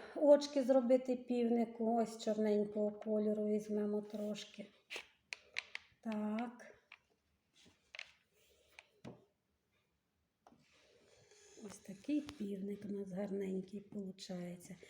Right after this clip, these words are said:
І прикрасити можна півника. Ось візьмемо жовтий колір. Зробимо тоненькі полосочки.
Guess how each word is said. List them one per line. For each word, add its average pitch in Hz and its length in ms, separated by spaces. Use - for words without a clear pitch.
І 359 100
прикрасити 214 880
можна 240 460
півника. 196 640
Ось 294 200
візьмемо 220 440
жовтий 220 640
колір. 269 580
Зробимо 269 480
тоненькі 202 640
полосочки. 240 1160